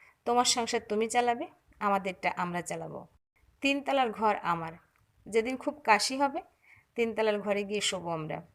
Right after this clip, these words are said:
এর মধ্যে তুমি রান্নার লোক দেখে নেবে, আর আমরা কলুর বলদ হয়ে থাকবো না।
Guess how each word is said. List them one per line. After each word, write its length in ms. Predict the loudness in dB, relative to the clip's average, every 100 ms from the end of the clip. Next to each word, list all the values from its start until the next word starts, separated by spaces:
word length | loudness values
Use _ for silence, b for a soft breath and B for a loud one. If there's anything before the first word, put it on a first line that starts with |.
| _ _ _ B B
এর 180 | 2 4
মধ্যে 260 | 4 -2 -6
তুমি 220 | -4 2
রান্নার 360 | 6 6 6 0
লোক 240 | 0 -2
দেখে 280 | -2 -4 -4
নেবে, 300 | -4 -4 -10 -14 _ _ _
আর 160 | 0
আমরা 500 | 2 0 0 2 2 0 B B -2
কলুর 300 | 2 2 2
বলদ 340 | 2 2 -4 -6
হয়ে 140 | -6
থাকবো 380 | -4 -8 -6 -8
না। 260 | -8 -10